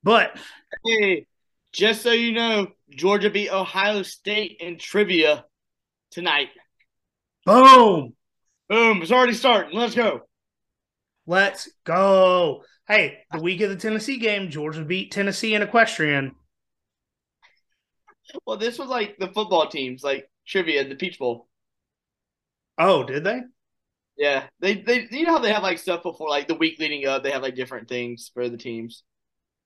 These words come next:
Speaker 1: Kirby's sitting here pissed, like, we could have been watching fucking film, but instead we're talking about
Speaker 2: <laughs>
Speaker 1: damn Genghis Khan and the Wall of China. This is stupid. <laughs> Oh. All right, guys.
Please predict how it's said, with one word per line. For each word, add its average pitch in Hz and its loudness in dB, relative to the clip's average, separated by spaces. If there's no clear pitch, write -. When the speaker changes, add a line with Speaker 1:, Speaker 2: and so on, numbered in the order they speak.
Speaker 1:
Kirby's 180 -2
sitting 170 -4
here 160 -4
pissed, 147 -6
like, 131 -14
we 180 -2
could 202 2
have 165 0
been 160 0
watching 143 -2
fucking 147 -2
film, 160 0
but 143 -6
instead 143 -6
we're 139 -4
talking 147 -6
about 147 0
Speaker 2:
<laughs> - -8
Speaker 1:
damn 143 0
Genghis 185 2
Khan 175 0
and 143 -6
the 143 -6
Wall 165 2
of 143 -8
China. 175 -2
This 139 -14
is - -14
stupid. 135 -4
<laughs> - -8
Oh. 196 2
All 220 6
right, 196 2
guys. 175 0